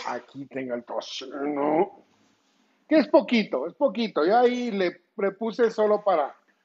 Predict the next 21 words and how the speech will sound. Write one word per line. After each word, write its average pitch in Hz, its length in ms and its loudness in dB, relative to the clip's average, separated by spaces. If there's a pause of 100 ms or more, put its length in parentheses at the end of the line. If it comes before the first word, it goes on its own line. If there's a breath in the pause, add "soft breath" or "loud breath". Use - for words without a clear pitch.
(120)
para 175 220 0
que 180 100 -8
ustedes 190 340 -2
vean, 175 300 -2
como 175 240 -6
es 185 100 -2
al 190 160 2
gusto, 196 580 0
no, 175 460 -4 (420)
pero 196 200 2
si 196 140 -12
usted 180 220 -4
quiere 190 260 2
más 170 260 -4
tocino, 190 440 -4
excelente. 160 540 -4
Y 160 60 -2
por 214 180 2
último, 202 360 2
el 165 100 -2
pollito. 160 540 -4